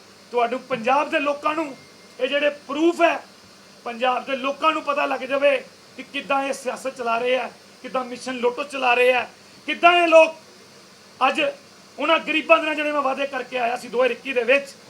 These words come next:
ਮੇਰੇ ਤੁਸੀਂ ਇਲੈਕਸ਼ਨ ਦੀ ਇੱਕ ਇੱਕ ਵੀਡੀਓ ਦੇਖ ਲਓ। ਮੈਂ ਇਲੈਕਸ਼ਨ ਲੜਿਆ ਕਿ ਮੈਂ ਲਾਟਰੀ ਆਪਣੇ ਹਲਕੇ ਦੇ ਵਿੱਚੋਂ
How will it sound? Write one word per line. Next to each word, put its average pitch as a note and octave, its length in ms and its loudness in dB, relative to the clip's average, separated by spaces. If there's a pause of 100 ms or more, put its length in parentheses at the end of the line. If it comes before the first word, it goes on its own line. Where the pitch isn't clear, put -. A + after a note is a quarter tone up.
(280)
ਮੇਰੇ B3 200 -4
ਤੁਸੀਂ C4 220 -8
ਇਲੈਕਸ਼ਨ B3 360 -8
ਦੀ B3+ 120 -6
ਇੱਕ B3 100 -8
ਇੱਕ B3 100 -8
ਵੀਡੀਓ B3+ 300 -2
ਦੇਖ G#3 200 -6
ਲਓ। G3 180 -10 (800)
ਮੈਂ C#4 80 -2
ਇਲੈਕਸ਼ਨ D4 340 -2
ਲੜਿਆ D4+ 440 4 (520)
ਕਿ D4 60 -6
ਮੈਂ D4 160 2
ਲਾਟਰੀ D4 640 -2 (560)
ਆਪਣੇ C4+ 320 -2
ਹਲਕੇ E4 320 2
ਦੇ D#4+ 140 -2
ਵਿੱਚੋਂ D4 420 0